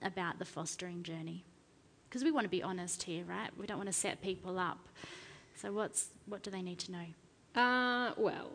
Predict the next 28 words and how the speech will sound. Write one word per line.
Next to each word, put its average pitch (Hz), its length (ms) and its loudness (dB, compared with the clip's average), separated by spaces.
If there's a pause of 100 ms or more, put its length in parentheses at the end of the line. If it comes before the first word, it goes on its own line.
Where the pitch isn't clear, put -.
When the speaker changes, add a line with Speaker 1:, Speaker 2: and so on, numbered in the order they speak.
(100)
Speaker 2:
I 151 140 0
think 147 380 -6 (640)
for - 120 -4
me, 233 480 0
I 196 140 2
feel 214 180 2
like 170 160 4
fostering 190 680 -2
has 175 480 -4
expanded 170 600 -2
my 156 120 0
heart 226 380 -2
with - 120 -2
love, 254 320 4 (760)
um, 180 300 2
but 175 160 4
I 165 40 4
also 170 220 2
feel 175 140 -4
like 156 160 -6
it's - 140 -8
broken 165 420 -2
my 165 80 -2
heart 180 280 -6
at - 100 -4
the - 80 -10
same 175 240 -4
time. 170 360 -8